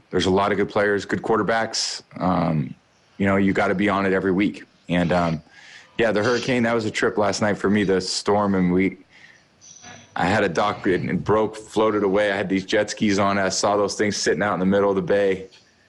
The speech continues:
and I was going, "Wow, that's pretty surreal." And I just was kinda laughing, like, "Well, you know, you get the jet skis back." A lot of people are dealing with a lot worse than that. So, um,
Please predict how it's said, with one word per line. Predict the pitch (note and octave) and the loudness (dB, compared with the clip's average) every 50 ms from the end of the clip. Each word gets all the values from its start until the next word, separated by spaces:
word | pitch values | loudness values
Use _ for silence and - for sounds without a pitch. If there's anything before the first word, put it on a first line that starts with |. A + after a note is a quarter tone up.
| _ _ _ _ _ _ _ - | _ _ _ _ _ _ _ -4
and | F2+ F#2 F#2 F#2 F#2 | -2 0 0 2 0
I | F#2 | 0
was | F#2 F#2 F2+ F2 - | 0 0 0 -2 -2
going, | - - F2 E2+ E2 D#2+ D#2 - | -2 0 0 0 0 -2 -4 -2
"Wow, | - F#2+ G2 G2 F#2+ F2+ F2+ F2+ | -2 -2 0 0 0 -2 0 0
that's | G2 F#2+ - | -2 -2 -4
pretty | - - - A#2 A2+ G#2 | -8 -6 -2 0 0 0
surreal." | F#2+ - - G2 G2 G2+ G2 | 0 0 0 2 2 2 2
And | F#2+ F#2 | 2 0
I | G2 | -2
just | F#2+ F#2+ - - | -2 -2 -2 -2
was | C3 B2 | -2 -2
kinda | - A#2 G#2+ F#2 | -2 -2 0 0
laughing, | F2 F2+ F#2 F#2+ - - D#2 D#2 | 0 0 0 -2 -2 -4 -6 -4
like, | D#2+ D#2+ | -2 0
"Well, | F2+ F#2 F#2+ F#2+ | 2 2 2 2
you | F2 F2+ F2 | 0 0 0
know, | E2+ E2+ | 0 0
you | F2 F2 | 0 0
get | D#2 F#2+ F2+ - | 0 0 -2 -2
the | - | -2
jet | D2+ E2 F2 E2 - | -2 0 0 0 -2
skis | - D2+ D2 | -6 -8 -6
back." | C#2+ F2 D#2+ D#2+ - - | -2 -2 -2 -2 -2 -2
A | |
lot | F#2 F#2 F2+ | 0 0 0
of | E2+ | 0
people | - G2+ E2 F2 | -2 -2 0 0
are | E2+ D#2+ | 0 0
dealing | D2+ F2+ F#2 E2 | 0 0 0 0
with | E2 E2 | 0 0
a | |
lot | E2+ E2 D#2+ E2+ | 0 0 0 0
worse | F2 E2+ D#2+ - | 0 -2 -2 -2
than | E2 E2 | -4 -2
that. | E2 D#2 D2+ D2+ - | -2 -2 -4 -4 -4
So, | - - - F2 E2 D#2 - _ - - - - - - - - _ _ - - _ - | -4 -2 -2 -2 -2 -4 -8 _ -20 -20 -20 -20 -20 -20 -20 -20 _ _ -20 -14 _ -4
um, | F2 F2 F2 E2+ E2+ E2 D#2 D2+ D2 | -2 0 0 0 0 0 -2 -2 -4